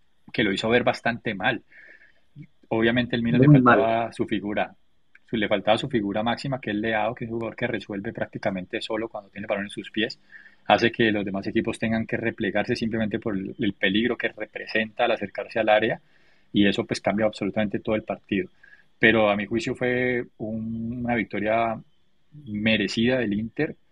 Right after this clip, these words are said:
Speaker 1: eh, y deja el partido, digamos, bastante inclinado a favor del equipo roso-, eh, el equipo nerazzurro. Y, eh, a decir que y, y la, se aplica la misma estadística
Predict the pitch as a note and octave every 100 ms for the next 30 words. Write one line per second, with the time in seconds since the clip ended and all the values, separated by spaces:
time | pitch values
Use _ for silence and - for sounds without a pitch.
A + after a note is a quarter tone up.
0 | _ _ _ - G2 G2 G2 C3 A2 G2+
1 | G#2+ B2 A2 - G2+ A2 G#2 G#2+ B2 A2+
2 | - - A2+ G#2+ A#2+ A#2+ G#2+ F#2+ G2 A2
3 | G#2+ F#2 F#2+ G2 G#2+ G2+ G#2 - A#2+ A#2
4 | A#2 - F#2+ F#2 F2+ - - A2+ G#2 -
5 | - B2 - - - - - _ _ -
6 | G3 A#3 - _ _ _ - A#2 A2 G#2+
7 | - A2 G2+ B2 A#2 G3 D3+ C3+ G#2 -
8 | - - A#2+ - _ - A2+ A#2+ E3 D#3
9 | B2 C3 B2+ D3 D3 D3+ D3 - _ A2+
10 | A2 A2 G2 B2 - B2+ - C#3